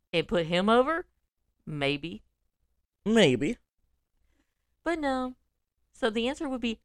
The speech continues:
Speaker 1: nobody.
Speaker 2: Nobody.
Speaker 1: But I mean, how can anybody from W W E be compared to Maxwell, who is the salt of the earth?
Speaker 2: Which, by the way, if you haven't heard our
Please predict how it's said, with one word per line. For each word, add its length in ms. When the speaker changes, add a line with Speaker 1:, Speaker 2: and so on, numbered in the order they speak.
Speaker 1:
nobody. 680
Speaker 2:
Nobody. 1000
Speaker 1:
But 320
I 40
mean, 380
how 160
can 180
anybody 500
from 220
W 320
W 260
E 240
be 140
compared 560
to 340
Maxwell, 680
who 180
is 220
the 80
salt 260
of 100
the 140
earth? 360
Speaker 2:
Which, 380
by 200
the 80
way, 220
if 120
you 140
haven't 440
heard 280
our 340